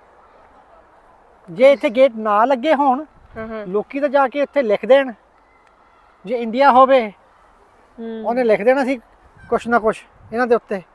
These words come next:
Speaker 1: ਜਿੱਦਾਂ ਯਾਦ ਹੈ ਅਸੀਂ ਲਖਨਊ ਗਏ ਸੀਗੇ, ਕੀ ਲਿਖਿਆ ਉੱਤੇ ਸੀਗਾ?
Speaker 2: ਕੀ ਲਿਖਿਆ?
Speaker 1: "ਰਾਹੁਲ loves ਪ੍ਰੀਤੀ।"
Speaker 2: ਆਹੋ, ਆਹੋ।
Speaker 1: ਤਾਂ ਇੱਦਾਂ ਦੇ ਪਤਾ ਨਹੀਂ
Speaker 2: ਇੱਦਾਂ ਦੇ ਲਿਖੇ
Speaker 1: ਕੀ।
Speaker 2: ਸੀਗੇ, ਸਹੀ
Speaker 1: ਯਾਰ,
Speaker 2: ਗੱਲ।
Speaker 1: ਆਹ ਪ੍ਰੀਤੀ ਨੂੰ ਕਰਦਾ ਹੋਊਗਾ, ਪਰ ਸਾਰਾ ਕੁਛ ਲਿਖਣਾ ਵੀ ਚਾਹੀਦਾ ਇੱਦਾਂ ਦੀ ਬਿਲਡਿੰਗਸ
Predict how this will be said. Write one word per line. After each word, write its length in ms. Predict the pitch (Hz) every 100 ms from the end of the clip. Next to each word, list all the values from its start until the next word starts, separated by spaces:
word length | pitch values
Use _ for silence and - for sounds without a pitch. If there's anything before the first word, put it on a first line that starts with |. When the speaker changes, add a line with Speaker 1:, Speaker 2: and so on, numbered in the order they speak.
| _ _ _ _ _ -
Speaker 1:
ਜਿੱਦਾਂ 240 | 196 233
ਯਾਦ 300 | 214 214 240
ਹੈ 100 | 330
ਅਸੀਂ 140 | 294
ਲਖਨਊ 360 | 269 262 247 269
ਗਏ 180 | 254 247
ਸੀਗੇ, 320 | 254 233 214 - _ _ _ _ -
ਕੀ 140 | 247
ਲਿਖਿਆ 320 | 240 - 247
ਉੱਤੇ 220 | 240 -
ਸੀਗਾ? 320 | 247 233 214 196 _ _ _ _ -
Speaker 2:
ਕੀ 80 |
ਲਿਖਿਆ? 160 | 214 202
Speaker 1:
"ਰਾਹੁਲ 600 | 220 226 214 226 214 208
loves 300 | 226 208 180
ਪ੍ਰੀਤੀ।" 680 | 175 220 208 - 226 208 180 170
Speaker 2:
ਆਹੋ, 320 | 269 247 262
ਆਹੋ। 180 | 254 240
Speaker 1:
ਤਾਂ 80 | 220
ਇੱਦਾਂ 320 | 214 175 220
ਦੇ 80 | 220
ਪਤਾ 140 | 226
ਨਹੀਂ 120 | 226
Speaker 2:
ਇੱਦਾਂ 220 | 240 269
ਦੇ 100 | 262
ਲਿਖੇ 120 | 233 226
Speaker 1:
ਕੀ। 60 |
Speaker 2:
ਸੀਗੇ, 220 | 214 220 202 _
ਸਹੀ 100 | 226
Speaker 1:
ਯਾਰ, 140 | 214 247
Speaker 2:
ਗੱਲ। 60 |
Speaker 1:
ਆਹ 40 | 285
ਪ੍ਰੀਤੀ 460 | - 240 240 -
ਨੂੰ 120 | 262 247
ਕਰਦਾ 400 | 226 214 262 247
ਹੋਊਗਾ, 280 | 254 254
ਪਰ 160 | 294 269
ਸਾਰਾ 240 | 247 269
ਕੁਛ 160 | 254 254
ਲਿਖਣਾ 520 | 220 202 196 190 220 254
ਵੀ 100 | 285
ਚਾਹੀਦਾ 260 | 294 311
ਇੱਦਾਂ 200 | 294 277
ਦੀ 80 | 277
ਬਿਲਡਿੰਗਸ 420 | 226 233 226 220